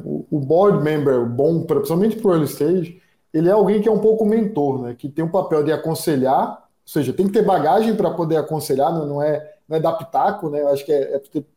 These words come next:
então, não só aconselhar, mas fazer as perguntas que fazem o empreendedor refletir. Tem o lado do endosso, que você bateu muito bem, de que é um endosso, você tem um empre-, um, alguém do outro lado que já passou por dizendo, "Olha, eu sou board member dessa empresa,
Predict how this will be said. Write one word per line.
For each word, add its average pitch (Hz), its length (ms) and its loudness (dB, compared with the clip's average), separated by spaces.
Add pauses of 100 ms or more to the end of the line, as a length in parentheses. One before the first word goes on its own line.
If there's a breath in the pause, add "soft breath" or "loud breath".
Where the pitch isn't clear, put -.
(120)
então, 214 160 0
não 240 160 2
só 240 200 2
aconselhar, 202 420 2
mas 202 140 0
fazer 185 200 2
as 202 80 2
perguntas 202 580 0
que 208 140 -2
fazem 180 340 0
o 175 40 -2
empreendedor 165 420 0
refletir. 147 640 -4 (320)
Tem 214 120 0
o 262 80 2
lado 220 260 4
do 208 100 2
endosso, 202 520 2
que - 60 -16
você 196 100 2
bateu 185 280 0
muito 208 220 -2
bem, 180 300 0
de 196 80 -4
que 175 400 -4 (280)
é 202 80 4
um 262 80 4
endosso, 196 480 0
você - 80 -8
tem 190 160 0
um 190 140 0
empre-, 180 240 -2
um, 165 240 -6
alguém 156 260 -2
do 170 80 -2
outro 170 200 -4
lado 143 400 0
que 147 360 -6 (200)
já 165 240 0
passou 208 320 0
por 208 80 0
dizendo, 180 280 0
"Olha, 151 200 2
eu 131 100 2
sou 180 180 -2
board 170 360 2
member 156 360 -2
dessa 147 280 -2
empresa, 139 560 -4